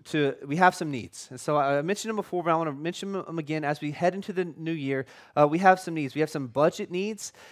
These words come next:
and then we have some, uh, the end of year Christmas giving, uh, giving campaign that we're doing. So the budget needs is really to help cover the cost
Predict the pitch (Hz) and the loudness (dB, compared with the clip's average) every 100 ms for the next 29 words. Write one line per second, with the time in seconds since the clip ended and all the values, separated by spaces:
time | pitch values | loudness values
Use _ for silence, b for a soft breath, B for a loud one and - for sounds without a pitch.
0 | B 147 160 175 175 165 - 170 160 147 | B -6 -2 2 2 0 -2 -2 0 4
1 | 156 135 139 131 151 170 175 180 170 175 | 4 4 0 -4 -4 -4 0 -2 -2 -2
2 | 170 170 147 156 139 131 120 B B - | -4 -4 -8 -6 -6 -6 -8 B B 4
3 | 131 120 151 151 147 123 143 131 117 117 | 6 6 2 -2 -4 -4 -4 -4 -6 -8
4 | 113 104 139 127 160 208 190 180 175 - | -8 -8 -12 0 2 2 0 -2 -2 -2
5 | 160 156 131 160 240 233 196 147 - 160 | -2 -2 -2 0 0 2 0 0 2 4
6 | 220 - _ - 180 208 190 - 165 160 | 4 -2 _ 2 2 2 -6 -2 2 4
7 | 165 - | 2 -2